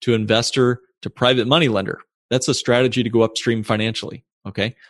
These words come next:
So finding ways to constantly up your game. And I'd say the biggest, uh, virus, uh, that might be the wrong word to use, but the biggest p-,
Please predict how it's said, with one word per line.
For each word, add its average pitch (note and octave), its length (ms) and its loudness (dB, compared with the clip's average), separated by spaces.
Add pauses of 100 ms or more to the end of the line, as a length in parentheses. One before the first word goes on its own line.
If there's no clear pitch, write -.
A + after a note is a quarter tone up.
So A#2+ 180 0
finding C3 400 0
ways A#2+ 320 4
to A#2+ 80 -2
constantly A2+ 560 -2
up A2 140 0
your G#2+ 100 -4
game. G#2 460 -2 (100)
And A2+ 100 2
I'd C#3 120 2
say C3 160 4
the G#2+ 100 2
biggest, A2 480 2 (360)
uh, G2+ 160 0
virus, A2+ 600 2
uh, A2 120 4 (120)
that A2 160 -2
might A#2 180 0
be A#2+ 80 4
the G2+ 80 2
wrong A#2 220 2
word C#3 200 4
to C3+ 80 0
use, G2+ 220 2
but - 240 2
the A#2+ 100 4
biggest B2+ 400 4
p-, - 140 -12